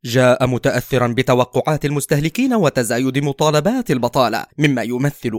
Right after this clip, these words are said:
أطول سلسلة من الانخفاضات منذ الفترة التي سبقت الركود الذي تزامن أيام الأزمة المالية العالمية عام ألفين وسبعة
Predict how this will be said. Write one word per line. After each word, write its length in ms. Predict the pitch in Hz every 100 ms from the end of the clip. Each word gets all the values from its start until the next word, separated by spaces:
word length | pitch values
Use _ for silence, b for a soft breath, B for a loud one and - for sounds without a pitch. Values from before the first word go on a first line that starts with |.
| -
أطول 420 | - 131 110 101
سلسلة 460 | - 123 - 139 113
من 280 | 113 104 156
الانخفاضات 800 | 143 165 143 156 - 170 220 220
منذ 380 | 214 151 180 156
الفترة 520 | 180 185 117 - 117 b -
التي 360 | 107 104 113
سبقت 600 | 101 120 120 107 - 98
الركود 580 | 101 98 98 135 123 - - _
الذي 300 | 107 101 107
تزامن 600 | 104 110 160 196 117 95 73 _ _ -
أيام 280 | 113 107
الأزمة 340 | 104 - 117 104
المالية 340 | 113 98 101 101
العالمية 480 | 101 110 107 104 98
عام 380 | 95 101 107 98 -
ألفين 320 | 127 - 262 175
وسبعة 440 | 135 123 113